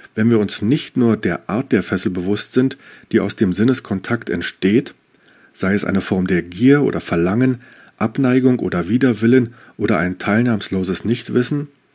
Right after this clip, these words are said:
sondern auch wahrnehmen, wie wir uns dabei energetisch fühlen. Dieses direkte Spüren kann uns motivieren, sie loszulassen, weil wir dabei direkt das damit verbundene Leiden erleben. Es ist, als hielte man glühende Kohle.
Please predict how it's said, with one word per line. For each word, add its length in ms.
sondern 320
auch 300
wahrnehmen, 580
wie 220
wir 80
uns 180
dabei 300
energetisch 640
fühlen. 520
Dieses 320
direkte 380
Spüren 500
kann 180
uns 180
motivieren, 680
sie 160
loszulassen, 800
weil 260
wir 100
dabei 360
direkt 420
das 140
damit 260
verbundene 500
Leiden 340
erleben. 500
Es 140
ist, 400
als 220
hielte 260
man 220
glühende 420
Kohle. 540